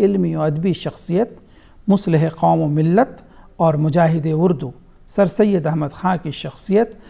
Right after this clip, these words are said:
और इल्मी व समाजी खिदमात का अहाता करती है। हाली के नज़दीक सादी और गालिब के बाद तीसरी काबिल तकलीद शख्सियत सर सैयद की है। इस निस्बत से हाल ही के कलम से उन्नीस सौ एक में हयात जावेद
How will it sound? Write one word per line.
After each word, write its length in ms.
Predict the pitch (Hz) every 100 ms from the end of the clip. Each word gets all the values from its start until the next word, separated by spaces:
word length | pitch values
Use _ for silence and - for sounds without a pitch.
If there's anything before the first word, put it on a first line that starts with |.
| - -
और 240 | 170 175 226
इल्मी 300 | 202 196 175
व 60 |
समाजी 460 | 156 175 170 156 147
खिदमात 540 | 147 147 143 170 202 -
का 240 | 151 247 - - - -
अहाता 380 | 160 165 170 202
करती 360 | 208 147 - 120
है। 180 | - - - _ - - - -
हाली 360 | - 233 453
के 140 | 440 233
नज़दीक 480 | 170 131 156 185 - - -
सादी 520 | - - 185 185 247
और 160 | 277 185
गालिब 380 | 151 160 247 247
के 100 | 175
बाद 220 | 139 139 - -
तीसरी 360 | 220 226 277 - -
काबिल 320 | 156 151 160 156
तकलीद 400 | 170 - 226 269
शख्सियत 460 | - - - - 180
सर 180 | - 151
सैयद 460 | - 170 151 - -
की 60 | 123
है। 200 | - - - - - - - -
इस 200 | 262 -
निस्बत 380 | 180 160 180 277
से 320 | - 156 175 - - -
हाल 280 | - 175 233
ही 100 | 311
के 140 | - 190 -
कलम 220 | 180 220
से 160 | 208 180
उन्नीस 380 | 170 170 185 -
सौ 100 | 170 -
एक 240 | 214 233 233
में 260 | 147 165 170 - - -
हयात 300 | 175 143 165
जावेद 520 | 143 151 147 202 254